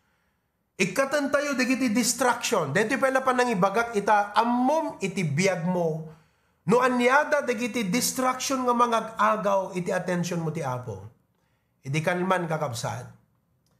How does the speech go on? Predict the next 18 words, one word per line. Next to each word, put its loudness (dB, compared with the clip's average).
Adda -2
bisita -2
tayo 0
nga 2
Amerikano. 2
Ket -2
Pilipina 0
ti -4
asawa 2
na 0
angem 0
citizen -2
dat -4
America 0
nga -2
dua. -6
From 2
Massachusetts. -2